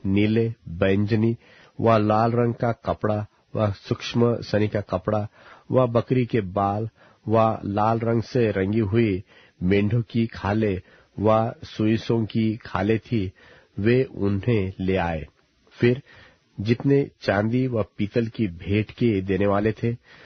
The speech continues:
वे यहोवा के लिए वैसी भेंट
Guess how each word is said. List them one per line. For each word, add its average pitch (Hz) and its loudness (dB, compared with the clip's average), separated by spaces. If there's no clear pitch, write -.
वे 127 4
यहोवा 110 2
के 117 -2
लिए 110 2
वैसी 101 -2
भेंट 92 -2